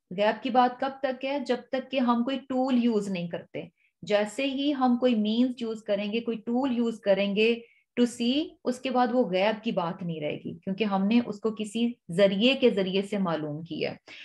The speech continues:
तो basically क्या है कि हमारा ईमान क्या है कि गैब का इल्म जो है ना, वो सिर्फ और सिर्फ अल्लाह सुब्हाना तआला को है। तो जब हम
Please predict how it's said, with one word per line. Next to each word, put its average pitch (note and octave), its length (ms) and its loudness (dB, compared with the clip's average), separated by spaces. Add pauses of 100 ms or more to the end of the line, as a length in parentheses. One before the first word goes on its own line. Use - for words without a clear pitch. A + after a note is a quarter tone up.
(120)
तो F#3+ 60 -4
basically A#3 520 2
क्या A3 180 4
है B3 200 0
कि B3+ 120 -2
हमारा G#3 420 0
ईमान G3+ 420 0
क्या F#3+ 200 2
है A3 180 -4
कि F#3+ 180 -4
गैब F#3+ 400 0 (100)
का G3 180 -4
इल्म G3 200 2
जो E3+ 140 -6
है D#3+ 60 -6
ना, F#3 100 -4
वो F#3 100 -4
सिर्फ G#3 320 -2
और F3+ 100 -2
सिर्फ G#3+ 220 -8 (200)
अल्लाह F3 280 2
सुब्हाना E3+ 320 -4
तआला D#3 280 -2
को D#3+ 200 -2
है। - 140 -2 (520)
तो F3+ 480 4 (120)
जब G3 180 6
हम F#3+ 540 0